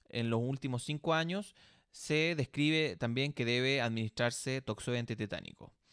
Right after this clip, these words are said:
La principal complicación de esta patología es la sobreinfección bacteriana, principalmente por Staphylo aureus o Streptococcus pyogenes,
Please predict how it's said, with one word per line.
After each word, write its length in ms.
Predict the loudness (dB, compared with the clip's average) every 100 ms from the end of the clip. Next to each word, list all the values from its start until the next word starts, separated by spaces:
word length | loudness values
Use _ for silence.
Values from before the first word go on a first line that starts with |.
| -20 -20 -20 -20 -6
La 180 | 4 6
principal 460 | 6 2 2 4 2
complicación 560 | 2 -2 0 0 0 -2
de 40 |
esta 140 | 0
patología 500 | -2 0 0 0 2
es 60 | 2
la 80 | 0
sobreinfección 720 | 0 -2 -2 -4 -4 -4 -2
bacteriana, 720 | -2 -2 0 2 2 0 -4 -8 -20 -4
principalmente 520 | -2 2 2 2 0
por 100 | -2
Staphylo 460 | 0 -2 0 4 6
aureus 320 | 6 4 0
o 40 |
Streptococcus 520 | 0 -4 -6 -8 -8 -2
pyogenes, 640 | 0 0 -2 -6 -8